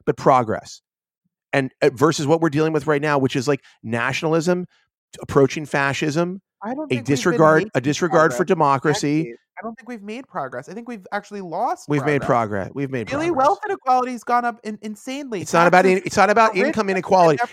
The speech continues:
Speaker 2: been
Speaker 1: Income
Speaker 2: lower.
Speaker 1: inequality, income inequality is not the only measure of progress. It's not.
Speaker 2: But
Speaker 1: I agree
Speaker 2: people
Speaker 1: that it was a-, outrageous income inequality, but there's, that's not the only measure of progress. It isn't. That's one thing. F-,
Speaker 2: When
Speaker 1: healthcare
Speaker 2: your
Speaker 1: is one
Speaker 2: entire,
Speaker 1: issue.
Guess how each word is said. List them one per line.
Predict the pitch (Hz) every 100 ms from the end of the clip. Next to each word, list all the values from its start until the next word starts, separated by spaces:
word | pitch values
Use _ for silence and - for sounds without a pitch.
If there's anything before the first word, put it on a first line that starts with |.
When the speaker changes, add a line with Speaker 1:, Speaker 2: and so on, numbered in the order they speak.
| 254
Speaker 2:
been | 175
Speaker 1:
Income | 208 247
Speaker 2:
lower. | 262 233
Speaker 1:
inequality, | 165 247 247 233 -
income | 233 254 254
inequality | 254 - 226 226
is | 190
not | 208
the | - -
only | 156 175 190
measure | 165 170 170 180
of | 175 -
progress. | - 185 202 196 131 - - _ _ _ _ _ _ -
It's | -
not. | 208 240 220 - _ _ _ _ _ _ _ _ _
Speaker 2:
But | 180
Speaker 1:
I | 190
agree | 202 160 214
Speaker 2:
people |
Speaker 1:
that | 180
it |
was | 175 147 -
a-, | 175 185 180
outrageous | 175 196 196 202
income | 190 190
inequality, | 185 185 170 147 113 -
but | - 175
there's, | 185
that's | 175 185
not | 190 190
the | 202
only | 175 180
measure | 165 156 180
of | 175
progress. | - 190 214 160 101 - - _ _ _ _ _ _ _
It | 175
isn't. | 240 254 185 -
That's | 185 185
one | 196 233 226
thing. | 254 247 - - _
F-, | - -
Speaker 2:
When | 214
Speaker 1:
healthcare | 294 302
Speaker 2:
your | 302
Speaker 1:
is | 156
one | 165 175 254 240
Speaker 2:
entire, |
Speaker 1:
issue. | 240 262 220 160